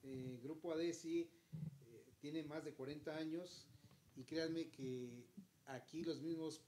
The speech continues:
eh, paisanos preguntan, "¿y dónde está la fábrica de lámpara?". Y no, no, no, no nos ubicamos. En Santiago Tenguistenco estamos a partir de dos mil, de dos mil diecisiete, ahí iniciamos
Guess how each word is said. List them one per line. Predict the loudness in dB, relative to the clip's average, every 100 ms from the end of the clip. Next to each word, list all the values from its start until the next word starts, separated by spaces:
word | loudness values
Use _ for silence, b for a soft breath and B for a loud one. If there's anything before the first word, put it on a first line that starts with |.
| -2
eh, | 0 2 0
paisanos | -2 -2 0 0 -2
preguntan, | -2 -2 0 -2 -2
"¿y | -2
dónde | -2 -2 -2
está | -2
la | -2 0
fábrica | 0 0 0
de | 0
lámpara?". | 0 -2 -2 -6 -6 -12 -18 -16 -14 -6 -2
Y | 2
no, | 2 2
no, | 0 0
no, | 2 0 -2
no | 0 2
nos | 2 0
ubicamos. | -4 -4 -8 -8 -16 -20 -20 -20 -20 -20 -6
En | -2 0
Santiago | 2 6 4
Tenguistenco | 6 0 -2 0 2 4 2 2 0
estamos | -6 -2 -2 0
a | -2
partir | -2 0 0 2
de | 0
dos | 0 -2
mil, | 0 0
de | 2 2 4 2
dos | 0 0
mil | 2 2
diecisiete, | 2 0 -2 2 2 2 -4 -6 -14 -20 -20 -20 -16 -4
ahí | -2 0
iniciamos | -2 0 0 0 -2